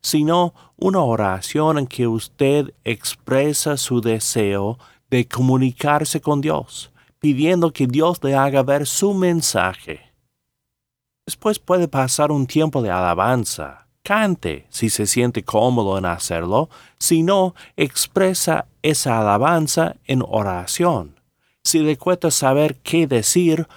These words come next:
busque inspiración en el libro de los Salmos. Luego, por supuesto, hay que leer la Biblia. Porciones grandes,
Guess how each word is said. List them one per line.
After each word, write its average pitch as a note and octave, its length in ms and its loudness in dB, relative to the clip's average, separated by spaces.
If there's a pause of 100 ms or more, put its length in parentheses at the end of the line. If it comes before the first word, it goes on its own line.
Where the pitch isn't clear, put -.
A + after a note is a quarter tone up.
(160)
busque D3 640 0
inspiración C3+ 1080 0
en A#2+ 140 0
el A2+ 240 2
libro D#3+ 420 2
de B2+ 140 -2
los B2 240 0
Salmos. F#2+ 960 -2 (1300)
Luego, C3+ 420 2
por F#2 220 -4
supuesto, G#2 640 -2 (220)
hay G2 140 -10
que F#2+ 180 -4
leer G#2 240 2
la B2+ 140 2
Biblia. E3 580 -4 (640)
Porciones F#2 500 0
grandes, D#3+ 720 -2